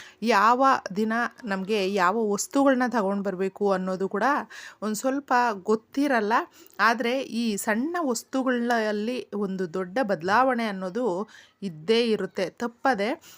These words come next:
ಒಂದನೇ ತಾರೀಕು, ಯಾಕೆ ಅಂದ್ರೆ ಆ ತಿಂಗಳ ಪೂರ್ತಿ ನಿರ್ಧಾರ ಮಾಡೋದು ಅನ್ನೋದು ಒಂದನೇ ತಾರೀಕು ಸ್ನೇಹಿತರೆ.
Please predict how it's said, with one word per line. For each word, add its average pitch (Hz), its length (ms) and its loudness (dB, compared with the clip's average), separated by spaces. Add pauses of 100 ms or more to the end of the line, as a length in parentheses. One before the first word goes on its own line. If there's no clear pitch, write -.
(160)
ಒಂದನೇ 262 480 0
ತಾರೀಕು, 208 380 -4
ಯಾಕೆ 185 360 -2
ಅಂದ್ರೆ 196 200 -6
ಆ 226 140 0
ತಿಂಗಳ 233 440 -2
ಪೂರ್ತಿ 285 520 -2
ನಿರ್ಧಾರ 214 520 0
ಮಾಡೋದು 190 520 -2
ಅನ್ನೋದು 180 400 -4
ಒಂದನೇ 196 460 -2
ತಾರೀಕು 185 360 -6
ಸ್ನೇಹಿತರೆ. 190 480 -6